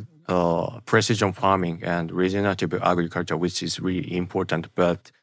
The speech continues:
these two methodologies are really complicated. So how to teach or how to tell the way is really important. And for that, we are using the chatbot.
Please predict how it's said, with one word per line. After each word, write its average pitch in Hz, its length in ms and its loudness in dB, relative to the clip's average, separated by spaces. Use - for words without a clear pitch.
these 110 320 0
two 107 400 4
methodologies 95 1080 4
are - 120 0
really 85 400 4
complicated. 110 800 0
So 110 240 6
how 117 340 4
to 120 360 2
teach - 640 0
or 101 160 4
how 107 260 4
to 104 300 2
tell 101 540 4
the 90 160 0
way 90 340 4
is 87 180 -4
really 85 300 0
important. 85 480 -2
And 95 200 0
for 104 220 4
that, 87 260 6
we 85 160 2
are 85 100 0
using 85 500 -2
the 80 140 -2
chatbot. - 680 -2